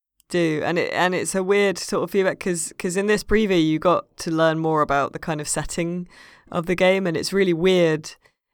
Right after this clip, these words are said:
in, in, in that there are loads of, like, y-, you censor a lot of secrets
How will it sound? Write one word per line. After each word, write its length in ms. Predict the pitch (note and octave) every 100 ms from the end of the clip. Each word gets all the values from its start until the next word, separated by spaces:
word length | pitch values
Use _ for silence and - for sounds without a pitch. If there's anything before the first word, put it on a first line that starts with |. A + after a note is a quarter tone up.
| _
in, 200 | - E3+
in, 400 | - - E3+ E3+ -
in 200 | F3 D#3+
that 200 | D#3+ -
there 120 | E3
are 40 | E3
loads 280 | E3+ E3 E3
of, 120 | D#3
like, 360 | D#3+ D3+ - _ _ _ _ _ _
y-, 80 | - -
you 160 | D#3+
censor 340 | D#3 F3 D3 E3+
a 60 | D#3+
lot 120 | -
of 80 | -
secrets 720 | F#3+ - F3+ - - -